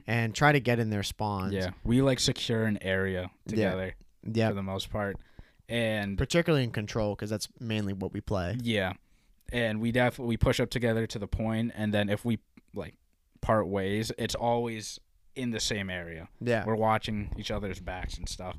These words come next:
Speaker 1: Right.
Speaker 2: But, I mean, for the people that have a team of four to six people, like, man,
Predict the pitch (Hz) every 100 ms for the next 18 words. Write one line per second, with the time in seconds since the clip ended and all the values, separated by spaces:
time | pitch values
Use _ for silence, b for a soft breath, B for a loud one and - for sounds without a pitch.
0 | - 117 113 87 - 123 110 101 - -
1 | - 127 127 120 139 117 151 135 139 120
2 | 123 113 - 123 113 - 127 120 123 120
3 | 117 113 - 117 - 120 120 139 143 131
4 | b b b b - 123 90 117 123 107
5 | 92